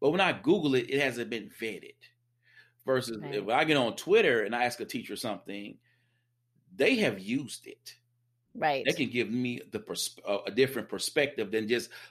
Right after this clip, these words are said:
Speaker 1: Googling something. Uh, so it, it, I, it, it's just really different. It has changed,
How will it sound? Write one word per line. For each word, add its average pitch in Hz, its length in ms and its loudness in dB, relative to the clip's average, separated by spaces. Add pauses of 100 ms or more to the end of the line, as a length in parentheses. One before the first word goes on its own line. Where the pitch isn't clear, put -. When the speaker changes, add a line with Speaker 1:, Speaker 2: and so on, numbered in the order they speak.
(140)
Speaker 1:
Googling 113 500 2
something. - 460 -10 (880)
Uh, 98 220 0
so 104 480 2
it, 131 280 -2 (880)
it, 80 120 -20 (260)
I, - 220 -8 (220)
it, 143 260 -2
it's 135 180 -2
just 107 280 -6 (140)
really 110 680 -2 (540)
different. 113 360 0
It 139 100 2
has 107 180 -2
changed, 107 760 -6